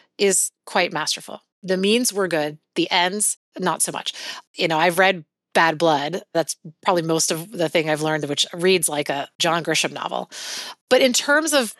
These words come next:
changing the behavior, I think the reason people pass judgment on it is because of how the story ended.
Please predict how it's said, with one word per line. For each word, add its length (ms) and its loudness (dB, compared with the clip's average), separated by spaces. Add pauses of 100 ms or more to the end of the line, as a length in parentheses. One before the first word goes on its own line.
(260)
changing 460 2
the 80 2
behavior, 640 2
I 100 0
think 240 0
the 80 0
reason 300 2
people 280 0
pass 260 0
judgment 340 -2
on 140 2
it 140 0
is 120 -4
because 240 -2
of 80 -4
how 140 0
the 100 -8
story 360 -6
ended. 380 -12